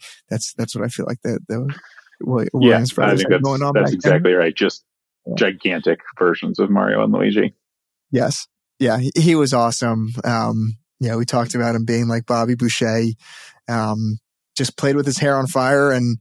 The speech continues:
Speaker 1: hits guys in the most, like, clean and legal way that you just don't see <laughs> in, in the
Speaker 2: Yeah.
Speaker 1: N F L anymore. It's insane. Um,
Speaker 2: He's
Speaker 1: yeah,
Speaker 2: able to
Speaker 1: it's, like,
Speaker 2: generate
Speaker 1: never,
Speaker 2: so much force.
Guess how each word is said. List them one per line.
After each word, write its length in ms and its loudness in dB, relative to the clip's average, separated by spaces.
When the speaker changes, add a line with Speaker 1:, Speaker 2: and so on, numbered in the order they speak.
Speaker 1:
hits 240 0
guys 440 2
in 160 0
the 80 2
most, 300 0
like, 260 0
clean 520 2
and 300 0
legal 580 2
way 380 0
that 140 -4
you 140 0
just 200 0
don't 260 0
see 440 -2
<laughs> 40 -12
in, 100 2
in 100 4
the 60 6
Speaker 2:
Yeah. 120 6
Speaker 1:
N 60 4
F 140 -2
L 120 2
anymore. 340 -4
It's 180 0
insane. 580 0
Um, 240 2
Speaker 2:
He's 100 8
Speaker 1:
yeah, 80 8
Speaker 2:
able 120 6
to 20 6
Speaker 1:
it's, 80 2
like, 80 4
Speaker 2:
generate 220 2
Speaker 1:
never, 140 2
Speaker 2:
so 220 0
much 200 -2
force. 500 0